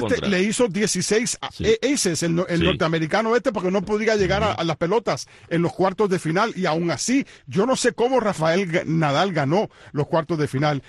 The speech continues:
Speaker 1: y no sé cómo ganó, <laughs> clasificó a las semifinales, pero Raúl Red Sox, yo estoy de acuerdo contigo, él va a tener que ser, eh, evaluado por los médicos de, del Abierto Norteamericano y su médico para ver, porque qué, qué pena ver a un tenista como Rafael Nadal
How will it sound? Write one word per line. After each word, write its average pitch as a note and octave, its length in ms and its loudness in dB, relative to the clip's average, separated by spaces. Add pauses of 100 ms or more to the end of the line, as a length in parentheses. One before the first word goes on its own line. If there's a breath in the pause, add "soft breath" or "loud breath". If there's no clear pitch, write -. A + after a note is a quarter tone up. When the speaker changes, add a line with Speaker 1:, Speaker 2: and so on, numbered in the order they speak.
(120 loud breath)
Speaker 1:
y D#3+ 140 0
no F#3+ 140 0
sé G#3+ 160 2
cómo A#3+ 320 2
ganó, D3 240 0
<laughs> - 340 -6
clasificó F3+ 720 0
a F3+ 60 4
las D3+ 160 0
semifinales, D3 600 0
pero D3+ 220 0
Raúl E3+ 320 2
Red G3+ 140 0
Sox, G#3+ 320 0 (260 loud breath)
yo D#3+ 80 -2
estoy G#3+ 200 2
de G#3 40 4
acuerdo G3 340 0
contigo, D#3+ 520 0 (260 soft breath)
él D3 160 -2
va F#3+ 60 2
a - 20 0
tener F3+ 300 0
que F3+ 120 0
ser, F3+ 380 0
eh, D3 320 -2
evaluado E3 640 2
por D3+ 160 -2
los C#3 100 0
médicos E3+ 640 0 (420 soft breath)
de, C#3 420 0
del D3 260 -2
Abierto F3 400 0
Norteamericano E3 760 0
y A3+ 160 -2
su F3 160 0
médico C#3 480 -2 (380 soft breath)
para C3+ 240 -2
ver, E3 180 0
porque D3 360 -2
qué, E3+ 260 0
qué G3+ 160 2
pena A3 320 0
ver G3 180 2
a F3+ 60 2
un F3 160 -2
tenista E3+ 440 0
como D#3 220 -2
Rafael C3+ 400 -2
Nadal D#3+ 400 0